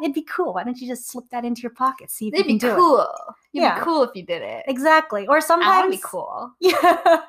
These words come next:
Speaker 1: you don't wanna be cool.
Speaker 2: No.
Speaker 1: So sometimes, you know,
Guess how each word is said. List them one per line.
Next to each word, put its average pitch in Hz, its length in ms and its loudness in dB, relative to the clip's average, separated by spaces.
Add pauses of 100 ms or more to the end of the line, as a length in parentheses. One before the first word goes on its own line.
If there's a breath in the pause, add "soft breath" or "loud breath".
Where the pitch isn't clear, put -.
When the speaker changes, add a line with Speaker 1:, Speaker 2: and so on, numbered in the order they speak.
Speaker 1:
you 269 140 -8
don't 240 240 -6
wanna 220 180 -16
be 247 220 -20
cool. 269 320 -6
Speaker 2:
No. 160 200 -16 (400 loud breath)
Speaker 1:
So 285 260 -4
sometimes, 349 500 2
you 302 80 -2
know, 269 260 2